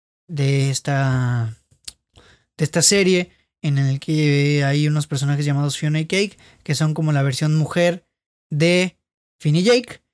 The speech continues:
Entonces va a haber una serie spin-off de estos dos personajes y va a tratar de cómo estos van saltando y saltando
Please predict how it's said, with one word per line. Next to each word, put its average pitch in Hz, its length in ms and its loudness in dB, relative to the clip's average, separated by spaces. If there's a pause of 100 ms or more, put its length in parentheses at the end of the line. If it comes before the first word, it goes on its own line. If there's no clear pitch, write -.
(160)
Entonces 139 680 -2 (280)
va 151 140 2
a - 20 4
haber 160 140 4
una 156 140 2
serie 151 220 0
spin-off 151 560 -2 (400)
de 160 220 2
estos 170 220 -4
dos 185 140 -2
personajes 185 500 -2
y 185 60 0
va 175 80 2
a 180 40 -2
tratar 185 420 -2
de 185 100 -4
cómo 185 220 -4
estos 170 260 -6
van 160 200 -2
saltando 160 460 -2
y 156 40 -2
saltando 151 560 -2